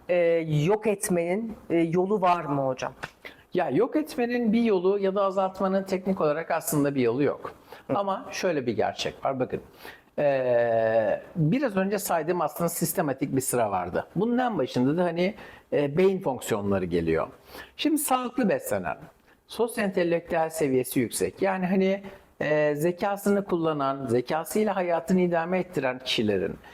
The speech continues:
Speaker 2: işte ne bileyim, hayata daha böyle pozitif bakan insanların tartışmasız bu döngüyü ya da bu problemleri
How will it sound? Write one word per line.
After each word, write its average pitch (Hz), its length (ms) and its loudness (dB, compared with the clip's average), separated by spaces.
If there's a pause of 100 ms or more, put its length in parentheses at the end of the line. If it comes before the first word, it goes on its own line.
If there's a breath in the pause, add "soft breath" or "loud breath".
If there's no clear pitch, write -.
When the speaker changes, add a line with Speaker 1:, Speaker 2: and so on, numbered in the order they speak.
(240 loud breath)
Speaker 2:
işte 202 240 0
ne 220 140 0
bileyim, 208 360 0 (200)
hayata 190 760 -2
daha 220 260 0
böyle 180 300 2
pozitif 190 420 -2
bakan 151 260 0
insanların 110 680 0 (300 loud breath)
tartışmasız 196 840 0
bu 220 140 0
döngüyü 104 520 0
ya 131 160 2
da 202 120 0
bu 294 120 -4
problemleri 131 760 0